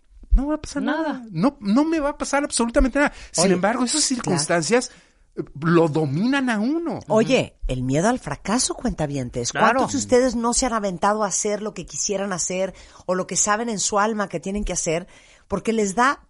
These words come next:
Speaker 3: pavor fracasar? Y con el pavor al fracaso viene el otro gran pavor del ser humano, que es el pavor al ridículo,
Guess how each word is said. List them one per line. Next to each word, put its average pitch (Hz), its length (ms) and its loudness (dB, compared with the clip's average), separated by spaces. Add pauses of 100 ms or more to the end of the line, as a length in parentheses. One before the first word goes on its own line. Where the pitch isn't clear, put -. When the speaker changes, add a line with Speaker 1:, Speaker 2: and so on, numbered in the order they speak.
Speaker 3:
pavor 311 640 6 (220)
fracasar? 160 640 -6 (560)
Y 233 420 -2
con 202 200 0
el 190 220 -4
pavor 196 360 4
al 330 120 -4
fracaso 220 520 -4
viene 196 500 -4 (120)
el 190 340 -4
otro 233 320 0
gran 226 380 4
pavor 190 320 -4
del 180 160 -10
ser 196 160 -6
humano, 170 420 -4 (320)
que 208 120 4
es 208 140 2
el 247 200 4
pavor 220 640 4 (580)
al 165 160 4
ridículo, 208 880 4